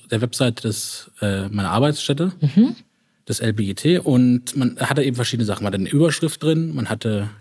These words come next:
Speaker 1: Grafiken drin, diese Alternativtexte, zum Beispiel der und der steht da und da, von links nach rechts, der, der, der und der. Das war ein Alternativtext. Den sehen Sehende nicht, die sehen das Bild, aber ich eben nicht. Ich höre diesen Alternativtext. Und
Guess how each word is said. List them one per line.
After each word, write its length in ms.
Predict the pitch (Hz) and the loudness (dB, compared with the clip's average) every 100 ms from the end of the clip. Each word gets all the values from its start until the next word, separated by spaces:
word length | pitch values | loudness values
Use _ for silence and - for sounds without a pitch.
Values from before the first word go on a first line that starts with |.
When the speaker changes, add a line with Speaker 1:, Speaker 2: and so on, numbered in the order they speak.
| _ | _
Speaker 1:
Grafiken 460 | - 101 104 139 160 | -4 0 0 2 2
drin, 240 | 156 160 | 2 2
diese 140 | 131 110 | 0 -2
Alternativtexte, 760 | 107 107 104 127 - 147 - 147 | -2 -4 -4 -4 0 -2 -2 -2
zum 160 | 135 | 2
Beispiel 340 | 117 - 113 107 | 2 2 -2 0
der 180 | 117 | 2
und 100 | 123 | 2
der 100 | 123 | 2
steht 260 | 110 - 107 | -2 -4 -2
da 100 | 113 | -2
und 160 | 107 101 | -2 -2
da, 280 | 120 139 139 | -2 -2 -4
von 180 | - 113 | -2 2
links 180 | 123 | 2
nach 160 | 123 113 | 0 0
rechts, 320 | 127 127 - | -2 -2 -6
der, 280 | - 123 127 | 0 2 2
der, 260 | 117 113 104 | 0 -2 -2
der 200 | 104 95 | -4 -6
und 140 | 95 | -4
der. 160 | 117 135 | -2 -2
Das 160 | - | -4
war 80 | 107 | -4
ein 60 | 101 | -4
Alternativtext. 880 | 104 95 - 123 - 180 - - _ - | -6 -6 -6 -2 0 0 -2 -14 _ -2
Den 200 | 117 110 | 2 2
sehen 280 | 113 113 107 | 2 0 0
Sehende 280 | 110 104 110 | 0 0 0
nicht, 200 | 165 - | 0 0
die 80 | |
sehen 180 | 110 110 | 0 0
das 160 | 98 90 | -2 -2
Bild, 320 | 127 175 - | 2 2 0
aber 160 | - 107 | -6 -6
ich 220 | 117 - 110 | -6 -6 -4
eben 120 | 95 | 0
nicht. 220 | 143 - | 0 0
Ich 300 | 135 - - | -6 -10 -2
höre 200 | - 120 | 2 2
diesen 180 | 120 117 | 0 -4
Alternativtext. 760 | 110 98 - 110 - 175 - - - - - - - - _ - | -6 -6 -8 -4 -2 -2 -6 -16 -20 -18 -20 -20 -20 -20 _ 0
Und 680 | 127 131 135 - - - | 4 6 4 -2 -8 -10